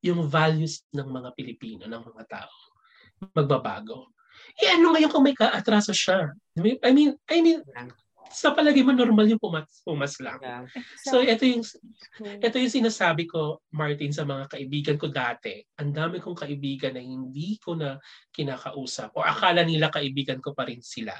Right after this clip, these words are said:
Speaker 1: Ganon. Kasi sabi ko sa mga kaibigan ko noon dati, pag ako, two thousand, pag ako napas lang, no?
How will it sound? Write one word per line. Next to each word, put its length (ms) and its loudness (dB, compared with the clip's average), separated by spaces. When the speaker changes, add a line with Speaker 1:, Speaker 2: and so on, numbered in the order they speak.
Speaker 1:
Ganon. 400 -14
Kasi 680 -2
sabi 320 -2
ko 80 -10
sa 160 -8
mga 240 -8
kaibigan 400 -12
ko 160 -14
noon 240 -14
dati, 360 -20
pag 160 -8
ako, 400 -10
two 100 -8
thousand, 380 -6
pag 160 -12
ako 240 0
napas 400 -6
lang, 180 -18
no? 320 -14